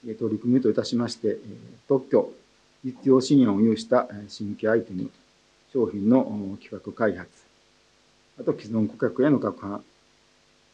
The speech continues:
えー、販売ルートツールの拡充、取り組んでまいります。環境見通しでございますが、えー、引き続き、えー、物流費等コストアップ、依然厳しい状況を見込んでおります。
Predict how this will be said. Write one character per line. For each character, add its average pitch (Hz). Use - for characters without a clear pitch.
え 104
ー、 -
販 113
売 113
ル 117
ー 120
ト 113
ツ -
ー 110
ル 127
の 139
拡 107
充、 101
取 98
り -
組 98
ん -
で 107
ま 92
い 85
り 87
ま 90
す。 -
環 127
境 127
見 135
通 131
し 127
で 107
ご 110
ざ 113
い 117
ま 117
す 117
が、 123
え 110
ー、 -
引 107
き 123
続 117
き、 120
え 117
ー、 90
物 107
流 117
費 -
等 117
コ 107
ス -
ト 110
ア 113
ッ -
プ、 107
依 127
然 120
厳 127
し 110
い 92
状 107
況 107
を 147
見 120
込 98
ん 92
で 92
お 95
り 95
ま 107
す。 -